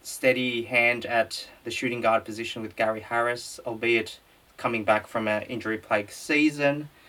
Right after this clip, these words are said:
He's still service-, serviceable, two-way player. I think, um, that cohesion's still gonna be there with Millsap, the team exercising their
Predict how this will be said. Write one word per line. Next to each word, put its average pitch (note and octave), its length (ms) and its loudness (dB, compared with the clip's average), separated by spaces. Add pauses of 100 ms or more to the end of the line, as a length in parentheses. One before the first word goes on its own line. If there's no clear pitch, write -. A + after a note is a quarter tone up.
(200)
He's - 140 -2
still C#3 160 0
service-, - 720 0
serviceable, C3 640 0
two-way B2 400 2
player. B2 480 2 (640)
I A2+ 100 -4
think, A#2+ 420 -4
um, G#2+ 460 0
that A#2 240 2
cohesion's C3 600 2
still A#2+ 200 -2
gonna A2+ 160 2
be A2 140 -2
there A2+ 260 4
with A2 220 -4
Millsap, A2+ 600 0 (520)
the - 80 -12
team - 340 -2
exercising A2 920 0
their G#2+ 400 0